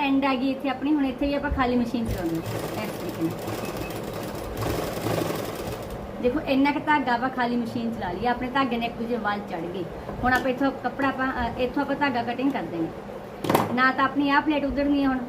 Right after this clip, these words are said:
ਇਸ ਤਰੀਕੇ ਨਾਲ ਹੀ ਰਹੂਗੀ। ਜਿੰਨਾ ਮਰਜ਼ੀ ਸੂਟ ਧੋ ਪਾ ਲਓ, ਆਪਣਾ ਸੂਟ ਫਟ ਜੂਗਾ, ਪਲੇਟ ਤਾਂ ਆਪਣੀ ਇੱਥੋਂ ਨਹੀਂ ਉੱਧੜਦੀ, ਇਸ ਤਰੀਕੇ ਨਾਲ ਹੀ ਰਹੂਗੀ, ਠੀਕ ਹੈ ਜੀ। ਇੱਥੋਂ ਵੀ ਆਪਣਾ ਧਾਗਾ ਜਿਹੜਾ ਹੈ ਸੈਂਟਰ ਉੱਪਰੋਂ ਵੀ ਇਸ ਤਰੀਕੇ ਨਾਲ ਹੀ ਰਹੂਗਾ, ਆਪਣਾ ਸੂਟ ਪਾਟ ਜੂਗਾ, ਪਰ ਆਪਣੀ ਜਿਹੜੀ ਇਹ ਵਾਲਾ ਧਾਗਾ ਉੱਧੜਦਾ ਨਹੀਂ,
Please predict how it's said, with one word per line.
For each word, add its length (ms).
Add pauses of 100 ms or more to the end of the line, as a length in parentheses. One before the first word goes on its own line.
ਇਸ 160
ਤਰੀਕੇ 280
ਨਾਲ 100
ਹੀ 60
ਰਹੂਗੀ। 220
ਜਿੰਨਾ 260
ਮਰਜ਼ੀ 420
ਸੂਟ 260
ਧੋ 160
ਪਾ 160
ਲਓ, 120
ਆਪਣਾ 240
ਸੂਟ 240
ਫਟ 300
ਜੂਗਾ, 180
ਪਲੇਟ 360
ਤਾਂ 80
ਆਪਣੀ 220
ਇੱਥੋਂ 200
ਨਹੀਂ 100
ਉੱਧੜਦੀ, 320 (460)
ਇਸ 160
ਤਰੀਕੇ 300
ਨਾਲ 80
ਹੀ 60
ਰਹੂਗੀ, 320
ਠੀਕ 140
ਹੈ 80
ਜੀ। 120 (100)
ਇੱਥੋਂ 320
ਵੀ 200
ਆਪਣਾ 280
ਧਾਗਾ 300
ਜਿਹੜਾ 140
ਹੈ 120
ਸੈਂਟਰ 320 (220)
ਉੱਪਰੋਂ 380
ਵੀ 120 (520)
ਇਸ 160
ਤਰੀਕੇ 300
ਨਾਲ 100
ਹੀ 40
ਰਹੂਗਾ, 340 (360)
ਆਪਣਾ 260
ਸੂਟ 220
ਪਾਟ 260
ਜੂਗਾ, 180
ਪਰ 120
ਆਪਣੀ 220
ਜਿਹੜੀ 260
ਇਹ 60
ਵਾਲਾ 220
ਧਾਗਾ 260
ਉੱਧੜਦਾ 400
ਨਹੀਂ, 120